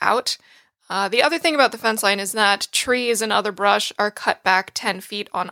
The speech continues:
either side of the fence. So that helps things, helps prevent things from jumping over. Um, and that's kind of the basics there. Uh, all of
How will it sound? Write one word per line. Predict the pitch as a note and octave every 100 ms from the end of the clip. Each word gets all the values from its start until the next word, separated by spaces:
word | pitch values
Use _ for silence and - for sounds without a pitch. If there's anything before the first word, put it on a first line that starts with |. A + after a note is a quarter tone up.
| -
either | G3+ F#3 F#3+
side | - -
of | -
the | G3+
fence. | - - - - -
So | F#3+
that | F#3+
helps | G#3+ G#3 -
things, | - G3+ G#3 - - _
helps | C#4+ -
prevent | D4 C4 A#3 -
things | G#3+ G#3
from | G3+ G#3
jumping | F3+ G#3 G3 F#3 -
over. | G3+ - - - - - - - - -
Um, | G#3 G3+ G3+ G#3+ - _ _ _ _ -
and | G#3 G3+ G3+ G#3 G#3+ G#3 - -
that's | C4+ - - -
kind | - C#4+ B3+
of |
the | A3
basics | A#3+ A#3+ B3+ B3 A3+ -
there. | A3 G#3+ A3+ D#4+ - -
Uh, | G#3+ G#3+ G#3 G#3
all | - A#3+ C#4+
of | D4 C4+